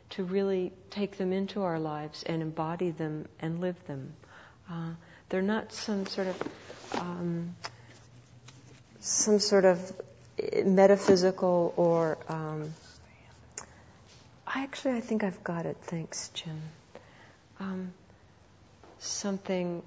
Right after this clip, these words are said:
kinda like physics, you know, that we can understand and, and get, and, or, uh, maybe physics isn't a good example.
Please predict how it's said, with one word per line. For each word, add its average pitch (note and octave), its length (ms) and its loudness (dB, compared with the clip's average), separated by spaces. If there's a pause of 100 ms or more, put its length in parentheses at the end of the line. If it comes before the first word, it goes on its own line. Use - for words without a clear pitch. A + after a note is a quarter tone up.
(100)
kinda A3+ 200 4
like F#3+ 220 4
physics, - 880 4 (320)
you F3+ 100 -4
know, D#3+ 200 -2
that E3 160 -2
we F3 100 0
can E3+ 320 -6 (140)
understand E3 760 -2
and, D#3 160 -6 (120)
and D#3 240 -6
get, D3 300 -2
and, D3+ 240 -6 (680)
or, E3 380 6 (500)
uh, E3+ 120 -6 (160)
maybe E3 260 0
physics D#3+ 400 -8
isn't D3 260 -10
a D3+ 40 -10
good D3 160 -8
example. - 540 -12